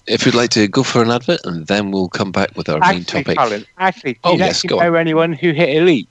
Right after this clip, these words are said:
Speaker 2: by doing this, or was this, like, one of these fun asides? "Oh, by the way, if you do this, you could giggle, giggle."
Speaker 1: Um, I think it was a, "You can do this, giggle, giggle."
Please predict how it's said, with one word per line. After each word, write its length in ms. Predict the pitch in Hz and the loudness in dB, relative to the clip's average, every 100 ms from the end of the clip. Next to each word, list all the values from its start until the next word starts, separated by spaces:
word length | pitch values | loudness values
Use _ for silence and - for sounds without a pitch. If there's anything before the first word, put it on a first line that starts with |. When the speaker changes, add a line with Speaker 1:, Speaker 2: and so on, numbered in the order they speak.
| - | -4
Speaker 2:
by 100 | 101 | -4
doing 300 | 110 101 98 | 2 2 4
this, 240 | 104 107 | 2 0
or 80 | 120 | 2
was 140 | 120 113 | 2 2
this, 180 | 110 - | 0 0
like, 140 | 113 | 0
one 140 | 110 110 | 2 2
of 40 | |
these 180 | 113 - | 2 0
fun 240 | - 120 | 0 2
asides? 540 | 107 - 120 110 107 - - - - - - - | 2 2 2 2 0 -8 -20 -20 -20 -18 -12 -2
"Oh, 120 | 135 117 | 0 2
by 160 | 123 120 | 0 0
the 80 | |
way, 160 | 113 117 | 0 -2
if 260 | 101 113 - | -4 -12 -10
you 120 | 117 | -6
do 180 | 117 110 | -2 -2
this, 300 | 107 95 117 | -2 -4 -10
you 120 | 113 | -10
could 340 | - 131 123 - _ _ _ _ - | -2 2 2 -2 _ _ _ _ -8
giggle, 240 | 113 110 | -4 -2
giggle." 400 | 101 107 95 92 - _ _ - - - - 104 | -2 -4 -4 -10 -10 _ _ -14 -12 -12 -6 0
Speaker 1:
Um, 340 | 104 104 107 | 2 2 0
I 100 | 107 | -2
think 260 | 107 147 139 | 0 0 0
it 60 | 123 | 0
was 180 | 104 | 0
a, 140 | 107 - | 0 -2
"You 220 | - 110 | -2 -2
can 220 | - 120 107 | 0 -2 0
do 180 | 101 | -2
this, 180 | 98 92 | 0 0
giggle, 300 | - 87 90 | 0 0 0
giggle." 400 | 82 80 - 87 | -2 -2 -2 -6